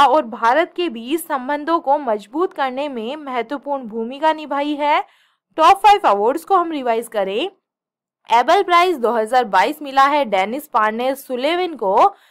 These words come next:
जो साहित्य अकेडमी अवार्ड है दो हज़ार इक्कीस का, ये चंद्रभान ख्याल को दिया गया है।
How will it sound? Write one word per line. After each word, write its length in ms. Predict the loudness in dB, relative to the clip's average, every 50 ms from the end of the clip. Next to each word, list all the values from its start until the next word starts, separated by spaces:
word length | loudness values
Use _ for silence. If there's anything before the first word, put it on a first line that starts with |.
| _ _ _ _ _
जो 120 | -4 -4 -2
साहित्य 420 | 0 0 0 2 0 0 0 0 0
अकेडमी 560 | 0 0 0 -2 -2 -2 -2 -4 -6 -2 0
अवार्ड 340 | 0 2 4 4 4 4 4
है 100 | 2 0
दो 160 | 0 0 0
हज़ार 300 | -2 0 0 2 0 0
इक्कीस 400 | 0 -4 -10 _ -8 -6 -6 -6
का, 260 | -2 0 2 4 4 4
ये 200 | 2 0 -4 -6
चंद्रभान 680 | -4 -4 -4 -2 -2 -2 -2 -2 0 0 -2 -2 -4 -6
ख्याल 360 | _ -4 0 0 0 0 0
को 160 | -2 -6 -6
दिया 240 | -4 -2 0 0 0
गया 220 | 2 2 2 2
है। 280 | 0 0 -2 -4 -4 -4